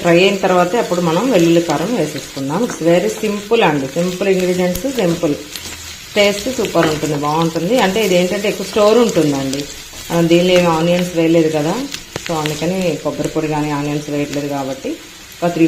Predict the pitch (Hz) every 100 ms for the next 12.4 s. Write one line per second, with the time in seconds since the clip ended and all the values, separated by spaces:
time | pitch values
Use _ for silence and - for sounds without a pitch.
0 | 160 156 156 160 - 185 - 156 160 160
1 | 151 - 165 147 143 - 156 131 127 120
2 | 127 131 135 - - - - - - -
3 | - - - - - - - 233 202 196
4 | 214 254 285 214 208 226 226 196 233 233
5 | 214 202 196 185 185 185 240 269 208 202
6 | 196 214 226 214 202 196 202 214 202 190
7 | 196 196 190 190 247 214 185 190 196 185
8 | 180 175 180 180 339 - - - - 190
9 | 214 226 240 190 170 151 151 175 208 220
10 | 196 190 - 196 - 190 175 170 165 160
11 | 180 277 208 185 196 190 180 196 190 165
12 | 151 - 156 170